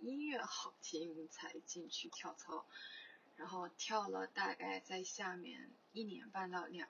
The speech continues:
年的时间，我就去培训了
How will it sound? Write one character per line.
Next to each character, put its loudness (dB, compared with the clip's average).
年 -8
的 -6
时 0
间， -2
我 -4
就 2
去 0
培 -4
训 4
了 0